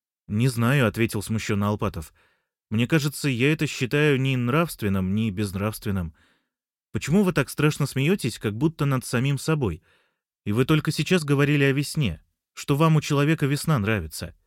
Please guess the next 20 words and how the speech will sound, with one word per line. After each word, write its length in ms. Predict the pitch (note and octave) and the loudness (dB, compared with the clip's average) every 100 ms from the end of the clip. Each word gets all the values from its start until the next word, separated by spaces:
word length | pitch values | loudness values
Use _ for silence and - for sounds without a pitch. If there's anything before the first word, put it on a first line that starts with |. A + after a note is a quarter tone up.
| _ _ _ _ _ _ - | _ _ _ _ _ _ -10
"Вы 240 | F#2 A#2 | -2 -2
чудесно 600 | - B2 G#2 C3 D#3+ F3 | 0 -2 2 0 2 0
слушаете. 640 | D#3+ G#2+ F2 F#2 - F2 _ _ _ - | 0 -4 -6 -8 -8 -12 _ _ _ -4
Мне 240 | A2+ C3+ | 2 4
нравится 420 | A#2 C3 B2+ - | 4 4 4 2
весна, 440 | A2 G#2 C3 C#3+ D#3 _ _ _ | -2 -2 -2 -2 -2 _ _ _
и 80 | A#2 | 0
я 220 | A#2+ C3+ | 2 2
пользуюсь. 680 | B2 D#3+ C#3+ G2+ G2 F2 - _ _ _ _ - | 2 2 2 2 -2 -4 -10 _ _ _ _ -2
Каждый 340 | C#3 A#2 C3+ | 0 2 2
год 220 | C3+ D#3+ | 2 2
у 40 | B2 | 2
меня 180 | A#2 A2 | 2 2
бывает 400 | A#2+ C3 A#2 - | 4 4 2 0
своя 280 | A#2+ A#2+ | 2 2
маленькая 440 | A2+ B2 G#2+ G#2 A2 | 4 2 2 0 0
весна. 420 | A#2+ - F#2+ D2+ _ _ _ _ B2+ | 0 -2 -6 -6 _ _ _ _ 0
Вот 200 | D#3 A2 | 0 2
она 240 | F#2 F#2 | -2 -2
идёт", — 280 | F#2+ E2+ | -2 -6